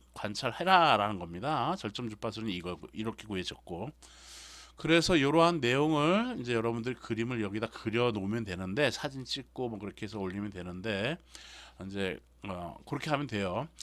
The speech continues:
어, 실습 시뮬레이션 결과를 보도록 하겠습니다. 그래서 주파수가 높은 주파수지, 오십 킬로헤르츠, 어, 진폭, 앰플리튜드는 일 볼트, 음, 피크 투 피크는 이 볼트라는 얘기야.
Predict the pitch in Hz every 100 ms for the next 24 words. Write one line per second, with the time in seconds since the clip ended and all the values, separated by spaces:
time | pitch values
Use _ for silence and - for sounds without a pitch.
0 | - - - - 107 110 - 214 233 -
1 | 247 240 220 196 190 135 117 135 143 107
2 | 113 113 143 143 - 101 95 92 90 82
3 | - 127 180 160 156 160 117 127 - 160
4 | 127 - 110 107 110 196 - 110 - -
5 | - 151 151 139 - 107 104 139 208 220
6 | - - - - 95 95 95 - 165 165
7 | 165 113 104 - 160 151 156 143 165 196
8 | 190 110 113 107 92 - 101 104 165 226
9 | 233 - - - 87 82 - - - -
10 | - - 190 143 113 131 - 117 107 98
11 | 139 113 135 202